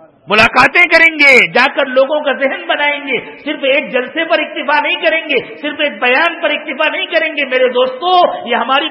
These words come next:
پوری نسلوں کے باقی رہنے کا سوال ہے، یہ ہماری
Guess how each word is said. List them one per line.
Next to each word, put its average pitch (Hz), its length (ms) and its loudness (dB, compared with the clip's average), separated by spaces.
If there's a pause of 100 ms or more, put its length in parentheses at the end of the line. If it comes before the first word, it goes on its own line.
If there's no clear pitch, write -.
پوری 302 260 -6
نسلوں 262 600 -4
کے 339 160 -4
باقی 294 440 -2
رہنے 254 300 -4
کا 254 140 -6
سوال 240 400 0
ہے، 220 480 -4
یہ 269 160 -6
ہماری 262 280 0